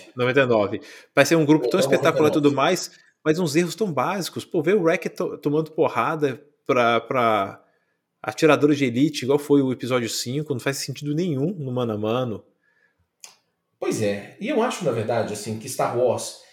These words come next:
Speaker 2: ele não é essa série, o, o, os temas de Star Wars nunca são tão pesados que uma criança não consiga assistir. Mesmo os filmes, por exemplo, por mais pesado que seja o Império Contra-Ataca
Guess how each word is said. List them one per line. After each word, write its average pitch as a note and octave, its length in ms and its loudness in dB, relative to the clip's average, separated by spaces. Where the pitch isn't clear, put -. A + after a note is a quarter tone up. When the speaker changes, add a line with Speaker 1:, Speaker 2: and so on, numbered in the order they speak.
Speaker 2:
ele A3+ 140 -4
não C4+ 280 0
é D#3 400 0
essa C#3 240 -6
série, A2+ 540 -4
o, A#2+ 280 -10
o, C#3+ 140 -14
os - 200 -10
temas G#3+ 300 -2
de C3+ 100 -8
Star B2 200 2
Wars C3+ 300 2
nunca G3+ 300 -2
são F#3 360 -4
tão G#3+ 280 -2
pesados C#3 720 -2
que - 120 -6
uma E3 200 2
criança E3 320 0
não E3+ 180 0
consiga E3 400 -4
assistir. C3+ 560 -8
Mesmo D4 240 -2
os F#3+ 180 -2
filmes, F3+ 340 0
por B2 200 -4
exemplo, D3 560 -2
por D3 140 -6
mais G3+ 180 0
pesado D3+ 480 0
que - 80 -10
seja C3+ 240 -6
o - 20 -8
Império A2+ 320 -2
Contra-Ataca G#2+ 800 -6